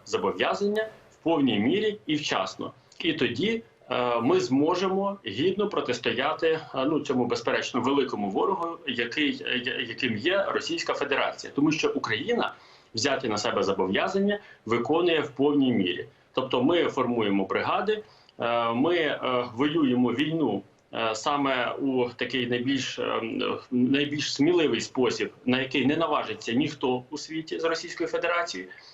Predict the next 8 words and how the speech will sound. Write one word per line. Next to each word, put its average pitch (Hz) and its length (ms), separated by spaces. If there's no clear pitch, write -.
але 139 280
натомість 131 560
ми 127 80
повинні 113 380
розраховувати 101 760
і 139 140
на 113 120
тили, 104 380